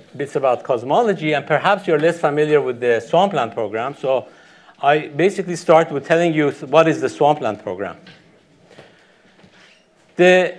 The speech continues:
notion of what is a good quantum system, a quantum field theory, for example, is by now well understood. We start with a kind of an action, and the action could depend on a bunch of fields, could be a bunch of, uh,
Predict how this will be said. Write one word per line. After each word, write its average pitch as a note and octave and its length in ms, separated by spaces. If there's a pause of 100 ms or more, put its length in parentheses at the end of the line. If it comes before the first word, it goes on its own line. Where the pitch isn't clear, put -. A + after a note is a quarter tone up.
notion A#3 480
of E3 320 (180)
what E3 240
is G#3+ 140
a D#3+ 80
good E3+ 500 (120)
quantum E3+ 480
system, A#2+ 520
a A#2 40
quantum C#3+ 420
field G3+ 300
theory, G#2+ 260
for A2 160
example, G#2 560
is D#3 180
by C#3+ 260
now F3+ 400
well D3 300
understood. G#2+ 540 (1000)
We A#3+ 80
start E3+ 420
with C#3 140
a C3 80
kind D3 260
of B2+ 80
an B2 140
action, G#3 600 (800)
and C3+ 140
the C#3 80
action D3+ 340
could C#3+ 160
depend C#3 320
on C3 120
a - 20
bunch C3 280
of A#2+ 120
fields, A3 540
could B2+ 180
be B2 120
a A2+ 40
bunch B2+ 320
of, A#2 340
uh, G#2 440